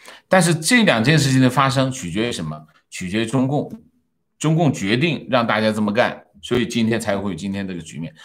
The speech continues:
所以他的决策很重要，跟中共执政有没有关系？有关系，因为他执政，他才能做这个决定，做了这个决定才有这个结果，这有因果关系。但是这个过程是不是因果关系？不是，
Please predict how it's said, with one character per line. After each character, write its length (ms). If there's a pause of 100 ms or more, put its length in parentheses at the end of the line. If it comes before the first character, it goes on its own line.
所 160
以 40
他 160
的 100
决 220
策 200
很 140
重 180
要， 240 (220)
跟 180
中 200
共 180
执 180
政 220
有 80
没 100
有 60
关 180
系？ 260
有 160
关 220
系， 300 (220)
因 120
为 80
他 200
执 180
政， 380 (280)
他 200
才 40
能 120
做 160
这 80
个 80
决 200
定， 300 (180)
做 160
了 80
这 80
个 120
决 160
定 180
才 140
有 40
这 120
个 40
结 200
果， 200 (720)
这 160
有 100
因 160
果 140
关 220
系。 200 (600)
但 140
是 100
这 80
个 100
过 320
程 380
是 160
不 60
是 100
因 140
果 100
关 180
系？ 200 (160)
不 80
是， 420